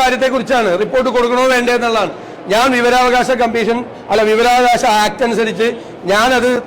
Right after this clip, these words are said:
തരണം എന്ന് പറയുമ്പോൾ അത് കൊടുക്കണോ വേണ്ടേ എന്ന് തീരുമാനിക്കാനുള്ള അധികാരം മാത്രമേ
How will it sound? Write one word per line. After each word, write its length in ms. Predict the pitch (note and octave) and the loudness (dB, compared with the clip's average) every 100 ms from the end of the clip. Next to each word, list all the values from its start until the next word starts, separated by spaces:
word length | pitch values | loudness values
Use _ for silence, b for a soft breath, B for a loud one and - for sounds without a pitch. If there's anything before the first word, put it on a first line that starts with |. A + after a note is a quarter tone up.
| - - - | -12 -18 -4
തരണം 300 | G#3+ G#3+ A#3 A3 G3+ | -2 0 0 -2 -4
എന്ന് 120 | A#3 A3 | -2 0
പറയുമ്പോൾ 360 | G#3+ A3 A#3+ A3+ | 2 2 2 0
അത് 60 | A3+ | 0
കൊടുക്കണോ 340 | G#3 G#3 A#3+ B3+ | -2 0 0 0
വേണ്ടേ 220 | A#3+ A#3 A#3 | 0 0 0
എന്ന് 120 | B3 A#3+ B - | 0 -4 B -6
തീരുമാനിക്കാനുള്ള 720 | G#3+ A3+ A#3 A#3+ A3+ A#3+ B3 A3+ | -2 0 2 2 2 2 2 2
അധികാരം 380 | A3+ A#3 B3 B3 | 2 2 2 0
മാത്രമേ 360 | A#3 A#3 A#3 | 0 0 0